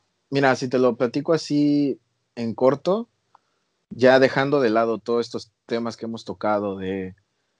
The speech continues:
de la injusticia, de la falta de difusión,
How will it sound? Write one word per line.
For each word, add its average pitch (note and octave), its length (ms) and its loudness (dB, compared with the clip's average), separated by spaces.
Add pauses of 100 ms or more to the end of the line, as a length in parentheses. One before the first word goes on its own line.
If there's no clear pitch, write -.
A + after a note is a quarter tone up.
(180)
de G#2 600 -4
la G#2 140 -4
injusticia, A2 960 -2
de G2+ 380 -2
la F#2+ 100 -2
falta G#2 340 0
de G2+ 220 -2
difusión, A#2 880 -2